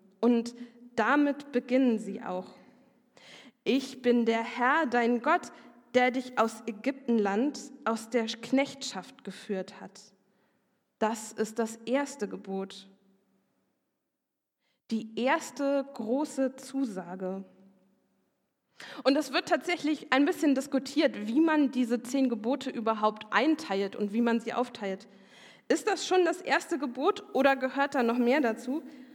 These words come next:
Gehört auch noch der Satz, den Martin Luther danach gesagt, äh, noch mit hinzugenommen hat, „Du sollst keine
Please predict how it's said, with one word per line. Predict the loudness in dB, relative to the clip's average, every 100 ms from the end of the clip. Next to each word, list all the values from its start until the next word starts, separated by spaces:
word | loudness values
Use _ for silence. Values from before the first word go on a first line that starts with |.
| -20 -2
Gehört | 2 4 4
auch | 2
noch | 2
der | 2 0
Satz, | 2 0 -2 -2
den | 2 4
Martin | 2 2 2
Luther | 2 2 0
danach | 2 2 2 0
gesagt, | -4 -4 -4 -6 -12
äh, | -14 -14 -6
noch | 0 0 2
mit | 2 0 0
hinzugenommen | -2 0 2 2 2 0 -2
hat, | -4 -6 -20 -20 -20 -20 _ _ _ _ _ -4
„Du | 0
sollst | 2 4 2 0 -4
keine | 2 2 2